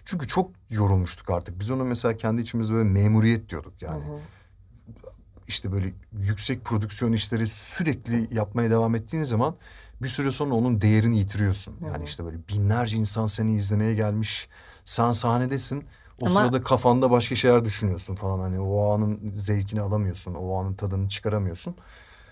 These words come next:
Speaker 1: O böyle psikolojik bir şey, enteresan bir şeydir o.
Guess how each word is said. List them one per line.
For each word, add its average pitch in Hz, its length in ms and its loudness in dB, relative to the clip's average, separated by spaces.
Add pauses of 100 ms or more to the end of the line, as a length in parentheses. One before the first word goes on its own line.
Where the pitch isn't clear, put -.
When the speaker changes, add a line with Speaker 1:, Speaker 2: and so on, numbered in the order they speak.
(160)
Speaker 1:
O 131 160 0
böyle 127 200 2
psikolojik 120 540 -2
bir - 60 -10
şey, 90 180 -4
enteresan 98 520 0
bir 98 40 -4
şeydir 90 260 -10
o. 170 140 -6